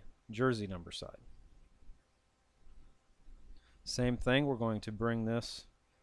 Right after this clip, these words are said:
down a little bit so we can select things. Now if you're on a, uh, a Photoshop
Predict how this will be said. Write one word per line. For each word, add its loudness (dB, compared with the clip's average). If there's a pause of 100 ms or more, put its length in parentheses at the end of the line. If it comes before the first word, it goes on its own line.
(320)
down 4
a 2
little 4
bit 2
so -6
we -4
can -8
select -2
things. -4 (1300)
Now 2
if -2
you're 2
on 4
a, 0
uh, -2
a -4
Photoshop 4